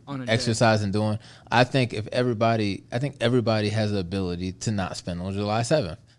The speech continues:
Speaker 2: And if you don't do it, it's 'cause you're being lazy. You have any other day to go do whatever you need to do. You should be able to go one day without spending money.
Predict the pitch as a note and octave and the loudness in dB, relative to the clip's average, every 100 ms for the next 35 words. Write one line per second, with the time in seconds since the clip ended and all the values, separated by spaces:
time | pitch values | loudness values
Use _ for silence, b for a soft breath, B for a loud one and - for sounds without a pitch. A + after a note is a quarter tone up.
0 | _ A2 G#2+ A2 G2+ G#2+ G#2 G2 G#2 G#2+ | _ -2 0 0 2 2 0 0 0 0
1 | G#2+ A#2+ G#2 G#2 A2+ A2+ C3 B2 F#2 - | 0 0 0 0 -2 0 2 0 -2 -10
2 | - G2+ A2+ A2 G2+ G2+ B B B - | -8 0 2 4 2 -4 B B B -2
3 | B2+ D3 C3 C3+ B2 B2 A#2+ A2 A#2 A#2+ | 2 4 6 4 6 6 4 4 4 4
4 | A#2+ A2+ G#2 A2+ A#2+ B2 C3 B2+ G#2 G2+ | 4 4 4 2 0 0 -2 0 2 2
5 | G2+ A#2 - C3 C3 B2+ B2 B2 G#2+ A2 | 0 0 0 4 4 4 4 2 2 2
6 | A#2+ A#2+ A#2 G#2 G2+ F#2+ - G#2 F#2+ F#2+ | 2 4 4 4 2 2 0 -2 -2 -4
7 | E2+ | -8